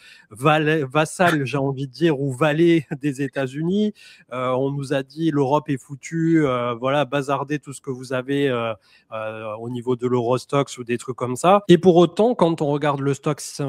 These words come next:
cinquante, on aurait pu prendre le six cents pour ventiler un petit peu plus large, mais finalement, bon, c'est assez représentatif, hein, euh, le cinquante.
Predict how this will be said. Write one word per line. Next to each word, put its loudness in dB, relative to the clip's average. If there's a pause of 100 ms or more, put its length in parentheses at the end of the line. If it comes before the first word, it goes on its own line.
cinquante, -4
on 0
aurait 2
pu -2
prendre 2
le 2
six -6
cents 2
pour 0
ventiler 0
un 2
petit -4
peu 0
plus -2
large, 2
mais 2
finalement, -2
bon, -8
c'est -8
assez -4
représentatif, -2
hein, 0
euh, -4
le -6
cinquante. 0